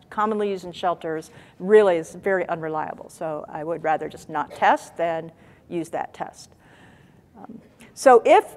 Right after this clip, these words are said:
if you get a positive for either virus, I would just consider that cat infected. And in the old days, we, that was a really high risk, um, label because we would euthanize those cats simply for being positive.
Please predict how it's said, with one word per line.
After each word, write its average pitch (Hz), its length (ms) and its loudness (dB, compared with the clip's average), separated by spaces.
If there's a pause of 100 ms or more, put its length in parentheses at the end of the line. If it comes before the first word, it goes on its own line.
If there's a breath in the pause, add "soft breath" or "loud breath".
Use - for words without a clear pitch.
(120)
if - 160 -2
you 381 120 6
get 381 120 4
a 359 60 4
positive 262 500 4
for - 160 -2
either 254 280 2
virus, 214 560 2
I 226 60 6
would 277 160 0
just 285 200 -6
consider 277 420 -2
that 262 240 4
cat 208 300 0
infected. 214 680 -4 (340 soft breath)
And 247 400 2
in 269 120 0
the 294 120 0
old 403 200 6
days, 240 320 4
we, 240 180 2 (140)
that 262 160 6
was 285 140 4
a 247 60 4
really 233 220 4
high 226 240 0
risk, 214 360 -2 (800)
um, 190 340 0
label 247 360 6
because 208 280 -8
we 247 100 -4
would 240 120 -4
euthanize 240 460 -6
those - 160 -16
cats - 300 -12
simply 220 300 2
for 208 140 -6
being 185 180 -8
positive. 190 540 -8